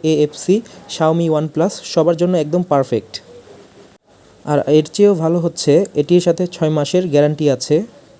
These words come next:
আর এটার ভেতর যে গ্যারান্টি কার্ডটা আছে সেটি কিন্তু রাখতে হবে। এটি কিন্তু শুধু চার্জারের জন্য, এটির সাথে যে অ্যাক্সেসরিজ কেবল আছে সেটার জন্য নয়।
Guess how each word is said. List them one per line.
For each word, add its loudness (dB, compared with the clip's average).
আর -2
এটার 2
ভেতর 0
যে 0
গ্যারান্টি 0
কার্ডটা 0
আছে -2
সেটি -2
কিন্তু 2
রাখতে 0
হবে। 2
এটি 0
কিন্তু 4
শুধু 2
চার্জারের 2
জন্য, -2
এটির -4
সাথে 0
যে 0
অ্যাক্সেসরিজ 0
কেবল 4
আছে -4
সেটার -2
জন্য -2
নয়। -4